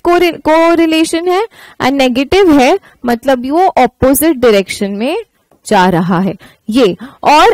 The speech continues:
अगर वन या माइनस वन के, तो scale बनता है ना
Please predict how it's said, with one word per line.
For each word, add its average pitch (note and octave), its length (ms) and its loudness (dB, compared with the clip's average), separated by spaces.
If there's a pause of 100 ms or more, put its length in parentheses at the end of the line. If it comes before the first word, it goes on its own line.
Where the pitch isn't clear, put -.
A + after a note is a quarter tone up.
अगर D#4 300 2
वन C#4 540 0 (180)
या C#4 180 2
माइनस D4 560 0
वन C#4+ 300 0
के, A#3+ 180 -4
तो D4 240 -2
scale D#4 460 -2
बनता A#3 340 0
है A3+ 80 0
ना E4 200 0